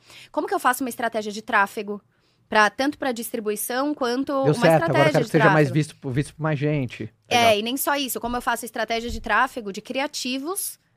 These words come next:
Speaker 1: que tem a lógica de conteúdo.
Speaker 2: Animal.
Speaker 1: Então, a gente dividiu desse jeito e o foco é assim, cara, não é pra você olhar carga horária, não é pra olhar, tipo, quantas aulas tem, é pra você olhar, fazer o que tiver ali, fazer tarefa, toda aula tem tarefa.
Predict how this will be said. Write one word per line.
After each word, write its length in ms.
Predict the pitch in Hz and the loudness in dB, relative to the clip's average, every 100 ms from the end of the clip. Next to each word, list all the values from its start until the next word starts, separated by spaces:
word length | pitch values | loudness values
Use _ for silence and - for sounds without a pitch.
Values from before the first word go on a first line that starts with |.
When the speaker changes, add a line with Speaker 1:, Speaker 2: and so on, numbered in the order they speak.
| _ | _
Speaker 1:
que 120 | 294 | -4
tem 200 | 302 302 | 0 2
a 60 | 339 | 4
lógica 360 | 277 311 311 | 2 -2 -6
de 220 | 294 240 285 | -10 -6 -6
conteúdo. 720 | 311 339 349 339 285 196 160 | -6 -6 -4 -2 -4 -6 -8
Speaker 2:
Animal. 300 | 151 196 160 - _ - | -6 -6 -8 -14 _ -10
Speaker 1:
Então, 640 | 240 247 262 254 285 294 - | -8 -2 0 2 0 -2 -2
a 80 | |
gente 260 | 247 262 269 | -4 -4 -6
dividiu 360 | 254 247 233 254 | -8 -8 -8 -6
desse 260 | 269 262 | -6 -6
jeito 340 | 220 233 294 285 | -4 -4 -4 -8
e 80 | |
o 60 | 277 | -10
foco 320 | - 294 320 | -4 -4 -2
é 60 | 320 | -4
assim, 320 | 320 302 269 | -4 -6 -6
cara, 320 | 302 294 240 - - _ | -4 -4 -4 -10 -20 _
não 240 | - 339 330 | -6 -4 -2
é 220 | 311 311 - | -2 -6 -10
pra 140 | _ 262 | _ -8
você 220 | 247 262 | -6 -8
olhar 180 | 240 226 | -6 -6
carga 240 | 247 214 | -8 -8
horária, 380 | 202 190 202 208 | -6 -2 -2 -4
não 160 | 262 247 | -6 -6
é 80 | |
pra 160 | 240 233 | -4 -4
olhar, 320 | 208 202 202 | -2 0 0
tipo, 180 | - - | -2 -12
quantas 300 | 202 196 196 | -10 -8 -2
aulas 240 | 196 190 | -2 -2
tem, 260 | - 202 214 | -8 -10 -10
é 60 | - | -10
pra 140 | 262 | -10
você 260 | 330 302 - | -10 -8 -4
olhar, 360 | 254 220 226 226 - - - _ _ _ | -4 2 2 2 -2 -20 -20 _ _ _
fazer 600 | - 294 294 202 254 302 | 4 4 6 4 4 4
o 80 | 269 | -2
que 120 | - | -8
tiver 260 | - 226 214 | -8 -4 -2
ali, 260 | 202 190 | -4 -8
fazer 280 | 202 240 233 | -6 -6 -4
tarefa, 440 | 254 254 190 190 | -2 0 0 -4
toda 240 | 226 269 269 | -6 -2 0
aula 180 | 233 233 | 0 0
tem 120 | 220 | -6
tarefa. 460 | 220 185 160 - | -6 -6 -8 -16